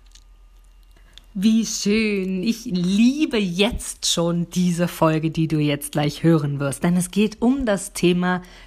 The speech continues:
Glück. Und zwar, wie fühlt sich Glück für dich an?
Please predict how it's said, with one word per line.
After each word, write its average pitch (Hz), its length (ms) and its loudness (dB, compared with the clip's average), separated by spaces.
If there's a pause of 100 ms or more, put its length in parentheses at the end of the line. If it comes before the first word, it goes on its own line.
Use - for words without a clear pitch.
(200)
Glück. 240 560 2
Und 165 160 -2
zwar, 185 320 2 (440)
wie 262 500 2
fühlt 190 480 -2
sich - 320 -4
Glück 175 340 2
für - 180 -8
dich - 260 -10
an? 135 240 -6